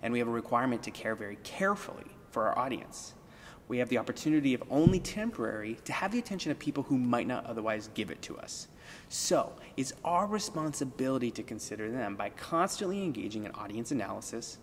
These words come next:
and using the rhetorical appeal of pathos, which helps us sculpt messages that appeal to emotions, stimulating our audience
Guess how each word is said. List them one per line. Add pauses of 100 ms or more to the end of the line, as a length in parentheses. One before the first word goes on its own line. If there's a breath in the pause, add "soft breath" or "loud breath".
(340 loud breath)
and
using
the
rhetorical
appeal
of
pathos,
which
helps
us
sculpt
messages
that
appeal
to
emotions, (240 loud breath)
stimulating
our
audience